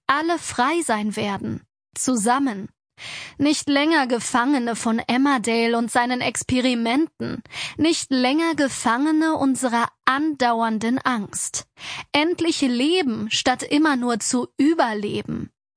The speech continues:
Die meisten dieser Augenblicke verdanke ich Jonathan. Diesem besonderen Menschen, der in mein Leben gestolpert ist,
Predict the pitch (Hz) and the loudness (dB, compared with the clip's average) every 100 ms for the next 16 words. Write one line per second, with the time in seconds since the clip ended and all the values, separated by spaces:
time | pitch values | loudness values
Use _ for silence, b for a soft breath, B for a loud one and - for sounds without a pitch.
0 | B B B 285 269 240 247 269 - 302 | B B B 2 4 4 0 0 2 2
1 | 285 277 269 247 247 262 262 262 - 285 | 4 4 2 4 2 2 0 0 0 -2
2 | - 277 233 220 220 240 247 - 302 285 | 0 0 2 0 -2 -2 -4 -2 2 2
3 | 226 - 202 - - _ _ B B B | 0 -2 -8 -8 -10 _ _ B B B
4 | - 285 302 294 285 254 220 247 320 302 | 0 2 4 4 4 0 0 2 4 2
5 | 226 226 220 220 262 302 - 233 220 226 | 2 2 2 2 2 0 0 0 0 0
6 | 240 240 233 233 233 277 302 269 262 - | 0 0 0 0 -2 0 2 2 2 0
7 | 269 262 269 277 269 311 320 - | 0 0 0 -2 0 -2 -2 -6